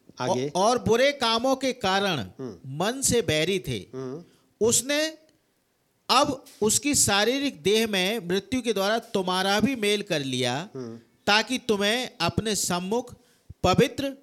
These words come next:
Speaker 2: और निष्कलंक और निर्दोष बनाकर उपस्थित करे।
Speaker 1: अब दूसरा, अ, बाईसवाँ आयत फिर से। उसने अब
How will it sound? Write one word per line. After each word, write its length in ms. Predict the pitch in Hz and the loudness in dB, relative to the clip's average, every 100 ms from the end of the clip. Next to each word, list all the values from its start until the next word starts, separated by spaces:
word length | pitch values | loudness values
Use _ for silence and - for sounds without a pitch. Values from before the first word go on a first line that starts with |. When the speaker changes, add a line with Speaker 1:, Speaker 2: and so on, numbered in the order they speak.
| _ _ _ - | _ _ _ 0
Speaker 2:
और 220 | 185 185 | 2 2
निष्कलंक 680 | 175 190 - 226 240 262 262 _ _ _ _ 170 | 0 0 0 0 0 -2 -10 _ _ _ _ 2
और 300 | 196 240 226 | 6 6 6
निर्दोष 520 | 202 196 214 254 - | 2 2 4 4 2
बनाकर 520 | 180 175 180 185 254 | -2 0 0 0 -2
उपस्थित 680 | - 180 175 170 - 175 - | 0 0 2 2 0 -4 -4
करे। 400 | 143 139 101 92 | -2 0 -2 -4
Speaker 1:
अब 100 | 127 | -8
दूसरा, 380 | 127 139 147 143 | -6 -6 -2 -2
अ, 100 | 139 131 120 131 | -4 -12 -14 -4
बाईसवाँ 360 | 143 139 143 | -2 -2 -4
आयत 120 | 117 - | -8 -8
फिर 120 | 120 | -12
से। 240 | 110 95 _ - _ - | -12 -16 _ -20 _ -4
उसने 600 | 254 254 254 262 269 285 285 - | -2 0 -2 0 2 2 -2 -2
अब 500 | 262 277 147 98 - | 2 2 0 -10 -14